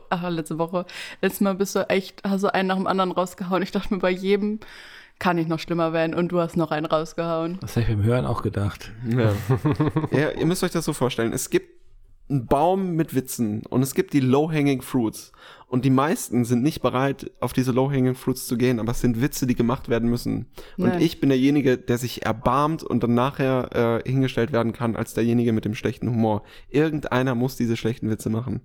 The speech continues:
Speaker 1: Aber es können auch einfach alle gute Witze machen.
Speaker 3: Hm.
Speaker 1: <laughs> Das ist ja auch okay.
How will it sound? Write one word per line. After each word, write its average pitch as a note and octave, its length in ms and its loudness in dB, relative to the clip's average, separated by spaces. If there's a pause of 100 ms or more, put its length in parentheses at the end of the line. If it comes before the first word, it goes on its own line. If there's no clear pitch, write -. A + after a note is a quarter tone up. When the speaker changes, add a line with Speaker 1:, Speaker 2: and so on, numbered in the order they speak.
(180)
Speaker 1:
Aber E3+ 140 0
es E3 140 -4
können G3 160 0
auch - 100 -2
einfach E3+ 560 -2
alle G3 260 2
gute A3+ 400 0
Witze D#3 260 -4
machen. E3+ 440 -6
Speaker 3:
Hm. A#2+ 180 2 (480)
Speaker 1:
<laughs> - 60 -6
Das B3+ 180 2
ist - 180 2
ja - 220 2
auch C#4 160 0
okay. - 380 0